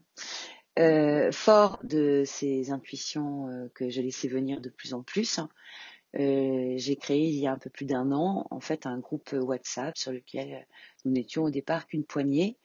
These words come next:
où j'ai proposé du coup à mes interlocuteurs que je connaissais à cette époque-là, euh, de, de, voilà, d'écouter, euh, les messages audio que je pouvais laisser, en sachant que de temps en temps, euh, il n'y en a pas,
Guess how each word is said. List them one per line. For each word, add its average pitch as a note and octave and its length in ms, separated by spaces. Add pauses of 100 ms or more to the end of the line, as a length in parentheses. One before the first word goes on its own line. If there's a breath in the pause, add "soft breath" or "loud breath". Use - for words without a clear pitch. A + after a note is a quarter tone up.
(440 loud breath)
où C#3 180
j'ai C3 140
proposé C#3+ 540
du C#3 120
coup - 180
à E3+ 60
mes C#3 180
interlocuteurs B2+ 680
que D3 80
je - 100
connaissais B2+ 440
à D#3 100
cette - 220
époque-là, D3+ 500 (560 loud breath)
euh, C3+ 400
de, C3 300
de, B2+ 180
voilà, A2+ 240
d'écouter, C#3+ 680
euh, C3+ 80
les C3 100
messages C#3 380
audio C#3 260
que - 140
je - 80
pouvais C3 240
laisser, C3+ 420
en D3 100
sachant - 400
que C#3 140 (640 loud breath)
de C3 80
temps B2+ 300
en B2+ 100
temps, C3+ 460
euh, - 120 (680)
il - 80
n'y B2 80
en A2+ 100
a A2 60
pas, - 380